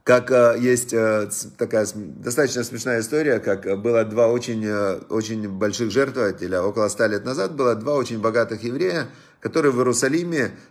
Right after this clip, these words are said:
э, строили дома для бедных, для бездомных, строили там целые дома, очень много жертвовали.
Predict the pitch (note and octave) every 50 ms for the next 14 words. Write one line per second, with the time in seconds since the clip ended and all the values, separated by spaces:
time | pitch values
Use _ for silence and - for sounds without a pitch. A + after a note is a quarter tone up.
0 | _ - G2 G#2 G#2+ G#2 G2 - - - - C#3+ C#3+ C#3 C3 A#2+ A#2 A#2+ A#2+ C3+
1 | C#3+ C#3+ C#3+ C3+ A2 A2 A2 A2 G#2+ G#2 G#2 G2+ F#2 F#2+ F#2+ F#2 F#2 F#2+ F#2+ -
2 | - C#3+ D3 C#3+ B2+ A#2 A#2+ A2+ G#2 F#2+ G2 G2 F#2+ F#2+ G2+ G2+ A2 A2+ C#3+ D3
3 | C3+ B2+ A#2+ G#2+ G2 G2 - - - C3 D3+ D3+ C#3+ B2 A#2 - A#2 A2 G#2 -
4 | - D#3+ D3+ D3 C#3 B2 C3 B2+ A#2+ A2 F#2 F#2+ A#2 A#2+ - C3+ C3 C3 B2 A2
5 | A2+ G2+ G#2+ G2 F2+ - E2+ D#2+ D#2+ D#2 - -